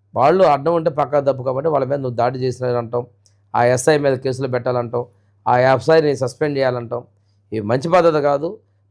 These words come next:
పనిచేసే పోలీసులకి ధైర్యంగా అండగా ఉండండి. ముఖ్యంగా అతను తన విధి నిర్వహణలో ఉన్న విషయాన్ని కూడా గమనించు.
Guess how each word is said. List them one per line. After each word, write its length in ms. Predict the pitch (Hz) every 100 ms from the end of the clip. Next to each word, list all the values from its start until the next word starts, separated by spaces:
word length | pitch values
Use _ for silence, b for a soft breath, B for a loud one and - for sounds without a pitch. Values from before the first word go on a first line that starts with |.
| _
పనిచేసే 460 | 131 151 180 175 170
పోలీసులకి 600 | 131 151 143 131 143 170
ధైర్యంగా 520 | 143 131 139 147 147
అండగా 320 | 127 139 139
ఉండండి. 340 | 127 123 123 135
ముఖ్యంగా 480 | 123 120 170 196 - _ _ _ _ _ 123
అతను 540 | 120 180 196 143 170 _ _ _ _ _ -
తన 120 | 147
విధి 220 | 139 147 185
నిర్వహణలో 340 | 185 170 165
ఉన్న 120 | 156
విషయాన్ని 360 | 143 131 165 156
కూడా 140 | 160
గమనించు. 600 | 147 135 151 135 123 104